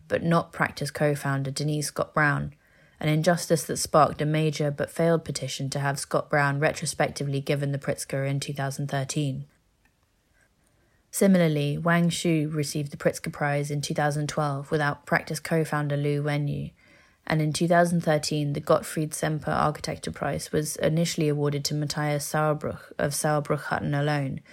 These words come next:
without acknowledging equal founding partner Louisa Hutton, a decision later reversed when Sauerbruch objected. In two thousand fourteen, Patty Hopkins, co-founder of Hopkins Architects,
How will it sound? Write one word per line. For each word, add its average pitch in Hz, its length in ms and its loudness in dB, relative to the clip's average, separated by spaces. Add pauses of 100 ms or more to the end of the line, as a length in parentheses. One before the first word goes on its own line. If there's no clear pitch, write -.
(280)
without 165 380 4
acknowledging 147 580 0
equal 156 320 0
founding 156 460 0
partner - 400 -2
Louisa 143 420 -2
Hutton, 143 520 -6 (360)
a - 60 -4
decision 156 500 0
later 156 300 2
reversed 139 480 -2
when 143 160 -2
Sauerbruch 143 680 -2
objected. - 640 -8 (1700)
In 160 140 2
two 185 100 0
thousand 185 360 6
fourteen, 160 720 2
Patty 165 300 0
Hopkins, 160 640 -2 (100)
co-founder 151 580 2
of 143 100 -2
Hopkins 151 460 0
Architects, 147 720 -2